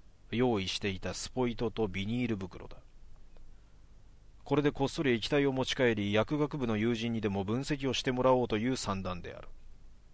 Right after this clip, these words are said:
ひざまずいてスポイトを水たまりの中央に突っ込む。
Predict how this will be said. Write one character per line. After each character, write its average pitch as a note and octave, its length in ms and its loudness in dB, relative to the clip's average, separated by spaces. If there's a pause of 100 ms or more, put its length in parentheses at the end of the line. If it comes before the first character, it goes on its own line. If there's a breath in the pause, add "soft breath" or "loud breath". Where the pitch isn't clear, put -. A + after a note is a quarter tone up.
(3000)
ひ A#2+ 140 -6
ざ D3 120 6
ま D#3 120 2
ず B2+ 140 -2
い G2 100 -4
て F#2 240 -6 (120)
ス - 140 -8
ポ D3+ 160 4
イ C#3+ 60 0
ト C3+ 120 0
を B2 80 2
水 A2 220 -2
た D3+ 80 2
ま C3+ 140 2
り A#2+ 80 0
の A2+ 100 0
中 A#2 220 -2
央 A2 220 0
に A2 120 -4
突 - 240 -10
っ - 20 -20 (120)
込 F2 100 -8
む。 E2+ 80 -10